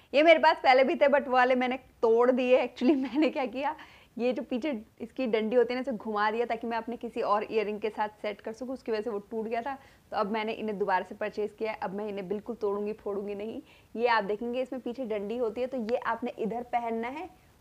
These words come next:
और ये जो है ना दूसरा हिस्सा, इसे आप अपने जूड़े वगैरह पे लगा सकते हो इस तरीके से। तो इसकी लुक बहुत ज़्यादा अच्छी आती है। अगर आप भी मेरी तरह थोड़े से खुरापाती हो तो आप इसे अपने इयररिंग्स में सेट कर लो और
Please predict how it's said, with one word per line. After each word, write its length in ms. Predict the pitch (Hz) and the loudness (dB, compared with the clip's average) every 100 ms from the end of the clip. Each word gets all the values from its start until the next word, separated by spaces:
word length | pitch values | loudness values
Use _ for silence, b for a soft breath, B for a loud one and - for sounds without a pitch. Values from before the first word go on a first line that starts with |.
| 208 | -10
और 80 | 208 | -6
ये 220 | 214 262 | -2 -2
जो 140 | 269 | 0
है 140 | 262 254 | -2 -4
ना 100 | 262 | -4
दूसरा 320 | 226 226 247 | -6 -8 -8
हिस्सा, 260 | 254 233 | -8 -8
इसे 260 | 254 - 254 | -10 -6 -2
आप 180 | 226 233 | -2 -2
अपने 220 | 233 247 | -4 -4
जूड़े 380 | 196 220 220 226 | -2 -2 -2 -2
वगैरह 300 | 214 208 214 | -4 -4 -6
पे 120 | 226 | -6
लगा 320 | 220 185 190 | -6 -6 -8
सकते 300 | 196 208 - | -10 -14 -10
हो 60 | 233 | -10
इस 160 | - - - | -10 -14 -10
तरीके 360 | 190 208 208 | -10 -10 -12
से। 180 | 214 - - b b b - | -10 -12 -12 b b b -16
तो 60 | |
इसकी 500 | - _ 262 233 208 | -16 _ -2 -2 -2
लुक 380 | 226 233 262 180 214 | -4 -6 -8 -6 -6
बहुत 360 | 214 - 214 | -6 -4 -4
ज़्यादा 260 | 214 208 208 | -4 -4 -4
अच्छी 260 | 208 - | -6 -6
आती 280 | 208 202 220 | -6 -6 -8
है। 160 | 247 - b b - | -8 -10 b b -4
अगर 160 | 208 226 | 4 6
आप 140 | 214 | 6
भी 140 | 214 | 2
मेरी 180 | 240 226 | 0 -2
तरह 180 | 226 233 | -2 -4
थोड़े 200 | 233 220 | -2 -4
से 80 | 233 | -4
खुरापाती 560 | - 208 202 214 214 | -6 -2 0 -2 -2
हो 80 | 233 | -4
तो 80 | 226 | -4
आप 160 | 220 226 | -4 -6
इसे 140 | 220 | -8
अपने 200 | 214 220 | -8 -8
इयररिंग्स 480 | - 214 208 233 220 | -4 -4 -2 -4 -6
में 140 | 220 | -8
सेट 360 | - 220 208 269 | -6 -4 -2 -2
कर 200 | 220 202 | -4 -4
लो 240 | 262 262 B B | -4 -8 B B
और 80 | B | B